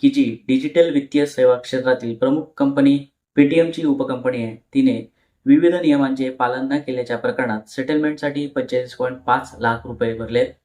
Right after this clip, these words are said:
या सेटलमेंटमुळे Paytm मनीला सेबीद्वारे नमूद केलेल्या उल्लंघनांवर पुढील कायदेशीर कारवाई टाळता येणार आहे. गुरुवारी कंपनीचा शेअर एक पॉइंट पन्नास टक्क्यांच्या वाढीसह सातशे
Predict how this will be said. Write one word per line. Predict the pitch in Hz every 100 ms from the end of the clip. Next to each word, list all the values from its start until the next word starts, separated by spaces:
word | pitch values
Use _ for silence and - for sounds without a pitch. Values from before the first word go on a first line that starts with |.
| _ _ -
या | 127 127
सेटलमेंटमुळे | - 131 151 151 156 151 117 117 139
Paytm | 135 156 156
मनीला | 151 131 120
सेबीद्वारे | 123 139 139 156 156 151 151
नमूद | 143 139 135
केलेल्या | 135 131 120 110 - _ _ _
उल्लंघनांवर | 135 139 156 156 143 147 135 127
पुढील | - 139 147 -
कायदेशीर | 120 123 131 131 -
कारवाई | 120 117 113
टाळता | 113 117 113 117
येणार | 113 113 113
आहे. | 127 - _ _ _ _ _
गुरुवारी | 139 147 147
कंपनीचा | 143 127 127 123 123 110 110 _
शेअर | - 139 123 - _ _ _ -
एक | 147 156
पॉइंट | 170 170
पन्नास | - 127 135 -
टक्क्यांच्या | - 131 135
वाढीसह | 127 113 113 127 110
सातशे | 113 120 120